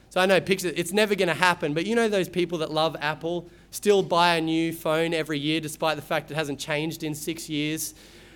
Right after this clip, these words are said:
that are <laughs> twice as more expensive as the Samsung exploding phone, right, which we all know we'd like. Like, that's a good thing, surely. It's a, it's a weapon against the clowns.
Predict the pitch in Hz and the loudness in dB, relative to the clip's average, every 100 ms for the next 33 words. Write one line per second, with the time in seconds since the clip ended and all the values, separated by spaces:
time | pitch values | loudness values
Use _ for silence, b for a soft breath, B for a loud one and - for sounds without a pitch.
0 | B - 170 147 139 139 190 - - 180 | B 0 4 6 4 0 -6 -6 0 4
1 | 180 175 170 175 156 - 180 170 180 156 | 4 0 0 2 2 0 0 2 0 -2
2 | 151 151 151 170 165 165 180 170 165 - | -2 -4 -2 2 2 2 0 0 -2 -4
3 | 165 156 156 165 165 165 170 180 B B | 0 0 0 -2 -2 0 0 -2 B B
4 | B B - - 175 175 180 180 175 180 | B B -4 2 4 4 2 2 2 4
5 | 180 175 170 165 156 151 151 185 170 196 | 4 4 4 2 2 -2 2 4 4 2
6 | 190 233 190 156 202 220 - 165 139 - | 0 0 0 -2 -2 -2 -2 -2 0 0
7 | 220 220 196 139 147 202 190 208 226 185 | 4 4 4 2 0 2 2 2 2 4
8 | 254 - 220 185 214 220 - 233 262 196 | 4 4 4 4 2 -2 -2 0 2 2